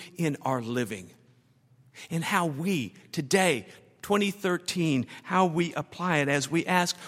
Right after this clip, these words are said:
"What does this resurrection of Jesus have to say to us here and now?"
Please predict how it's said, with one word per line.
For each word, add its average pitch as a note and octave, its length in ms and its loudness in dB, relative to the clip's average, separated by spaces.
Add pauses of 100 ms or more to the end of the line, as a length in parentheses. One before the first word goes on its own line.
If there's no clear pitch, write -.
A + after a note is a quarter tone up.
(100)
"What A#3+ 320 -6
does F#3 220 -2
this D#3+ 320 0
resurrection F3 800 -2
of C#3+ 100 -6
Jesus G#2+ 500 -6 (260)
have - 280 -4
to G3+ 100 -2
say A3 360 -4
to D3+ 160 0
us C#3 240 -2 (180)
here E3+ 560 0 (380)
and A#2 180 -4
now?" A#2+ 480 -2